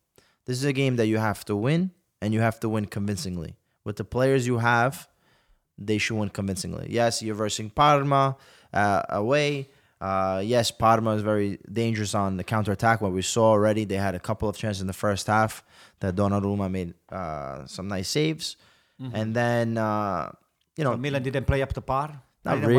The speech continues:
Speaker 1: really.
Speaker 3: game.
Speaker 1: I think Milan, M-, M-, Milan just played, uh, statically in the sense that even the way Inter played today, they didn't do anything more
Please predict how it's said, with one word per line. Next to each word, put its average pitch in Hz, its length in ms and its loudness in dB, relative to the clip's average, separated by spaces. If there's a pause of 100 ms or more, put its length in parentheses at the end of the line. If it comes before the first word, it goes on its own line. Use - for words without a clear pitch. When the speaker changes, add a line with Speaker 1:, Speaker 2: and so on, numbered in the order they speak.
(140)
Speaker 1:
really. 127 140 6
Speaker 3:
game. - 80 2
Speaker 1:
I 156 80 6
think 170 160 4
Milan, 175 420 6
M-, 120 260 -4
M-, 107 180 -8 (320)
Milan 156 500 2 (100)
just 131 300 -2
played, 131 580 2 (600)
uh, 101 600 0 (840)
statically 113 720 2
in 101 80 -4
the 113 80 -2
sense 123 300 0
that 113 340 0 (220)
even 147 260 0
the 151 80 2
way 139 220 6
Inter 131 220 0
played 110 280 -4
today, 107 360 -4 (720)
they 143 100 4
didn't 160 160 4
do 156 140 6
anything 135 540 4
more 117 520 2